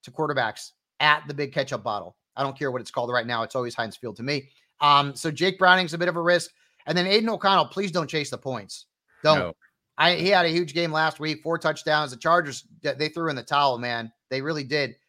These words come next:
Speaker 1: Uh, much like Rocky should have done for Creed in, uh, Rocky Three. Bob loves that reference. Uh, <laughs> but, but, uh, the Chiefs defense has been tough on quarterbacks at home. So Aiden O'Connell,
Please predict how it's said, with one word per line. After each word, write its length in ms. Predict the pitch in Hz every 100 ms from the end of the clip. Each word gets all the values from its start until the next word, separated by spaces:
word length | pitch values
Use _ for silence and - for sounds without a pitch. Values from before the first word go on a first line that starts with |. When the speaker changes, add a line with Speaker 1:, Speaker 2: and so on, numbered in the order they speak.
| _
Speaker 1:
Uh, 380 | 131 135 135 131 139
much 240 | 156 -
like 200 | 151 139
Rocky 260 | 147 143 143
should 140 | 139
have 140 | 135
done 360 | 135 139 135 131 _ _
for 120 | 151
Creed 420 | 143 165 165 156
in, 160 | 143 139
uh, 160 | 135 131
Rocky 320 | 147 147 135
Three. 480 | 135 147 151 127 - _ _
Bob 280 | 101 135 127
loves 260 | 120 139 120
that 180 | 127 123
reference. 400 | 127 127 117 - _
Uh, 160 | 139 160
<laughs> 200 | 151 -
but, 500 | 220 - 247 - - 208 - 226 -
but, 220 | 196 208
uh, 100 | 196
the 100 | 180
Chiefs 260 | - 226 -
defense 380 | 208 185 196
has 100 | 165
been 220 | 160 160 156
tough 220 | 165 165
on 180 | 147 143
quarterbacks 480 | 143 143 127 123
at 80 | 120
home. 240 | 120 120 113
So 160 | 120
Aiden 240 | 123 135 123
O'Connell, 480 | 110 127 117 110